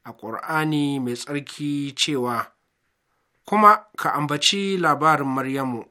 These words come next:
a wannan littafi lokacin da ta ƙaurace wa mutanenta ta koma wani wuri a nahiyar gabas. Sai ta sa shamaki tsakaninta da su. To sai muka aiko mata da ruhinmu ya bayyana mata a cikin surar mutum sak."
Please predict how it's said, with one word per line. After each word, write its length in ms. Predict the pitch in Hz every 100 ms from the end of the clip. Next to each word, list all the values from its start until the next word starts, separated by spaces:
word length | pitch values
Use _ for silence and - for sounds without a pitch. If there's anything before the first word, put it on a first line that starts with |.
| _
a 340 | 127 127 120 -
wannan 320 | 127 147 135 123
littafi 720 | 147 - 170 165 165 156 147
lokacin 500 | 147 147 127 - 151
da 80 | 135
ta 100 | 143
ƙaurace 520 | - 165 160 127 - 190
wa 120 | 143
mutanenta 760 | 135 127 127 139 165 156 123 -
ta 80 | 131
koma 420 | - 143 139 127
wani 220 | 120 143 147
wuri 440 | 147 147 151 151
a 100 | 120
nahiyar 400 | 127 135 127 123 113
gabas. 420 | 120 117 110 - _ _ _ _ _ _ _ _ _ _ _
Sai 240 | - 131
ta 120 | 127
sa 460 | 131 151 143 131 120
shamaki 640 | - - 117 147 151 156 147
tsakaninta 800 | 123 - 165 160 151 143 127 120
da 80 | 107
su. 300 | - 123 117 _ _ _ _ _ _ _ _ _
To 120 | 113
sai 320 | 98 131 131 131
muka 320 | 139 - 131
aiko 280 | 131 - 143
mata 560 | 151 156 156 143 135 -
da 360 | 127 123 120 123
ruhinmu 600 | 156 151 143 123 120 117
ya 100 | 139
bayyana 420 | 131 147 151 147
mata 560 | 151 160 - 156 143 135
a 60 | 104
cikin 500 | - - 139 135 135
surar 320 | - 156 131
mutum 320 | 120 113 127 120
sak." 360 | - - -